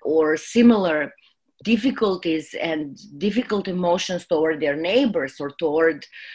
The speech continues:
you know, groups that were living in the same country. That made me believe that without the process of dealing with the past that would encompass, you know, many different strategies, revealing the truth,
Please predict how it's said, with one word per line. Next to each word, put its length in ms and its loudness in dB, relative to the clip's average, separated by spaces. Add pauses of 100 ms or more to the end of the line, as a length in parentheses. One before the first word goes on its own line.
(120)
you 120 0
know, 400 2 (160)
groups 400 -2
that 200 0
were 140 -2
living 360 0
in 120 -8
the 60 -8
same 340 -4
country. 460 -8 (340)
That 400 0
made 320 0
me 300 -2
believe 360 2
that 200 -4
without 420 2
the 140 -8
process 480 -4
of 80 -8
dealing 240 0
with 100 -8
the 160 -10
past 320 -2
that 200 -12
would 140 -6
encompass, 540 -6 (440)
you 60 0
know, 100 4
many 280 4
different 380 -6
strategies, 720 -8 (300)
revealing 540 6
the 100 -4
truth, 420 -2